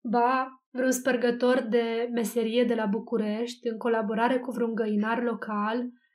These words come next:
care să-i fi servit de călăuză. Ba, unii acuzau direct pe Dică Secuianu, care se hărțuia de multă vreme cu bătrânul Ilarie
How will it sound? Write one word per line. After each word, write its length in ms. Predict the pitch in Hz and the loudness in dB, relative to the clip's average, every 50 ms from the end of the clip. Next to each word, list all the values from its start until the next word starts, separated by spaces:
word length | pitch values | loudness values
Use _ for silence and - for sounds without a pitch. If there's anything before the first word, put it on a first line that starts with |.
| _ _ _ _ | _ _ _ _
care 200 | - 285 277 285 | 0 2 2 4
să-i 200 | 285 320 302 294 | 4 4 2 2
fi 120 | 302 302 | 2 0
servit 380 | 285 294 285 262 254 285 320 247 | 0 2 0 0 2 2 2 2
de 100 | 269 - | 2 0
călăuză. 840 | - 262 233 220 220 208 202 202 202 202 196 208 202 220 208 - - _ _ _ _ _ _ _ _ _ _ _ _ _ _ _ _ _ _ _ _ _ - 247 233 | 0 0 -2 0 0 0 0 0 0 -2 -2 -4 -4 -6 -8 -12 -16 _ _ _ _ _ _ _ _ _ _ _ _ _ _ _ _ _ _ _ _ _ -2 0 4
Ba, 500 | 208 233 220 247 269 277 285 294 - - _ | 4 4 6 4 4 2 0 -4 -6 -10 _
unii 280 | - 277 285 302 302 285 | 0 2 6 8 8 8
acuzau 520 | 277 285 - - 269 240 240 262 269 277 | 6 4 2 -2 -2 2 4 4 4 4
direct 480 | 240 262 247 247 247 254 254 - - - | 4 4 4 4 4 4 2 -2 -6 0
pe 100 | - 240 | 0 2
Dică 340 | 240 247 277 269 - 311 294 | 2 2 0 4 4 4 4
Secuianu, 840 | 311 294 269 262 254 262 240 240 220 214 208 202 214 226 220 - _ _ _ _ _ _ - | 4 2 0 0 2 0 0 2 0 0 0 -2 -2 -4 -8 -12 _ _ _ _ _ _ -2
care 160 | 269 269 277 | 2 2 2
se 180 | 262 - 285 254 | 2 2 0 0
hărțuia 520 | - 262 240 240 - - 240 240 262 269 | 0 0 0 0 -2 -2 0 0 0 2
de 100 | 226 247 | 2 2
multă 320 | 240 254 269 262 - 254 | 2 2 0 0 0 -2
vreme 300 | 214 240 254 254 254 254 | 0 0 0 0 0 -2
cu 120 | 254 - - | -4 -4 -6
bătrânul 460 | 233 226 208 233 262 247 247 247 233 | -8 -8 -6 -4 -2 0 2 2 2
Ilarie 720 | 226 220 220 226 233 247 247 247 240 240 240 240 240 - | 0 -2 -2 0 0 0 0 0 0 -2 -2 -4 -6 -10